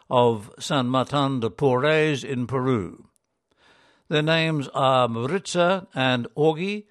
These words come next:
and I want to share something of their faith and their struggle on behalf of the community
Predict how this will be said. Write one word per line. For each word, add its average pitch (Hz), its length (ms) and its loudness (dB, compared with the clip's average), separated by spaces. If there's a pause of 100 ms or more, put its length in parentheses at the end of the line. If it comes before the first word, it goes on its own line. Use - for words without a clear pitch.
(320)
and 131 240 0
I 135 140 4
want 131 180 0
to 123 80 -6
share 147 320 0
something 143 480 -2
of 120 100 -4
their 123 200 -2
faith 151 440 0
and 175 280 -2
their 139 160 0
struggle 110 560 -2 (260)
on 131 220 0
behalf 131 440 2
of 127 140 -6
the 104 80 -10
community 143 680 -4